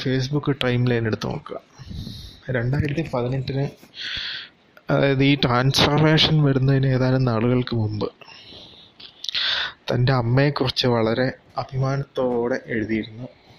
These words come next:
ഈ കുട്ടി പിന്നെ അവരെയൊക്കെ അങ്ങ് ഉപേക്ഷിക്കുന്നു. അതായത്, തനിക്ക് ഭാവിയിൽ ഉപകാരമായേക്കാവുന്ന വിദ്യാഭ്യാസത്തെ അവർ നിരാകരിക്കുന്നു. തൻ്റെ സപ്പോർട്ട് സിസ്റ്റമായ ഫാമിലി അവർ ഉപേക്ഷിക്കുന്നു.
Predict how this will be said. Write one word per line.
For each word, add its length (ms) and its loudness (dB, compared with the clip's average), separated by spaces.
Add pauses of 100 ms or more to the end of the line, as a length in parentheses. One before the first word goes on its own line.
(560)
ഈ 40 -6
കുട്ടി 340 -4 (1080)
പിന്നെ 260 -2 (100)
അവരെയൊക്കെ 540 -2 (340)
അങ്ങ് 220 -2
ഉപേക്ഷിക്കുന്നു. 560 -6 (2000)
അതായത്, 300 2 (140)
തനിക്ക് 260 2 (100)
ഭാവിയിൽ 460 4 (560)
ഉപകാരമായേക്കാവുന്ന 960 2
വിദ്യാഭ്യാസത്തെ 800 2
അവർ 100 4 (140)
നിരാകരിക്കുന്നു. 600 0 (1200)
തൻ്റെ 300 4
സപ്പോർട്ട് 360 2
സിസ്റ്റമായ 380 4
ഫാമിലി 500 4
അവർ 140 4
ഉപേക്ഷിക്കുന്നു. 600 0